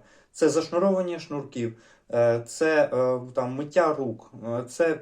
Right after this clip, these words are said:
витирання попи, е, і таке інше, е, що буде актуально завтра. Ми не працюємо, наприклад, з, е, м-, математикою чи читанням,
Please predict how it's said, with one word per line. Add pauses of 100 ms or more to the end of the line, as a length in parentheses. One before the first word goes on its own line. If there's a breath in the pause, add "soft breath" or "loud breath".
витирання
попи, (480 loud breath)
е,
і
таке
інше, (260 soft breath)
е,
що
буде
актуально
завтра.
Ми
не
працюємо,
наприклад,
з,
е, (380 loud breath)
м-, (540)
математикою
чи
читанням,